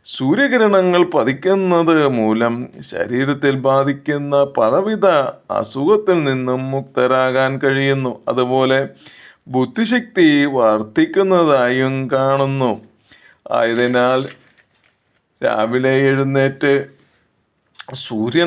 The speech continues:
നമസ്കാരം ചെയ്തുകൊണ്ട് നമുക്ക് ഈ നേട്ടങ്ങളെല്ലാം കൈവരിക്കാവുന്നതാണ്.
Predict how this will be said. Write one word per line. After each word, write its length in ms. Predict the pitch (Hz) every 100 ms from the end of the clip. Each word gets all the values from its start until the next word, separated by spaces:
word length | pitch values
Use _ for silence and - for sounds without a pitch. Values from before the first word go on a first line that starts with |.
| 170
നമസ്കാരം 720 | 160 151 - 160 156 160 160 156 -
ചെയ്തുകൊണ്ട് 840 | 135 107 123 139 143 139 139 135 135 139 139 - - - - 113
നമുക്ക് 560 | 104 117 139 - - 143 131 127 135
ഈ 40 | 135 131
നേട്ടങ്ങളെല്ലാം 800 | 120 107 135 135 135 135 135 139 135
കൈവരിക്കാവുന്നതാണ്. 1400 | 135 139 139 139 139 135 135 143 143 139 139 139 127